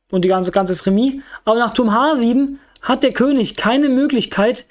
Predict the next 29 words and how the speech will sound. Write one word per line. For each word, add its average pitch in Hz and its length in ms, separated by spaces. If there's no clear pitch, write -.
sich 214 200
seine, 233 180
seine 208 220
eigenen 254 180
Bauern 277 220
zu 196 100
decken. 185 300
Und 208 100
im 208 40
nächsten 262 300
Zug 269 200
kommt 240 200
Turm 226 120
G 254 200
sieben 240 400
und 269 180
Schwarz 220 360
kann 247 160
den 220 160
Bauern 185 320
nicht 214 280
decken. 247 260
Auch 208 160
der 233 120
Turm 320 240
kommt 294 200
nicht 208 180
rechtzeitig 202 480
ran, 247 260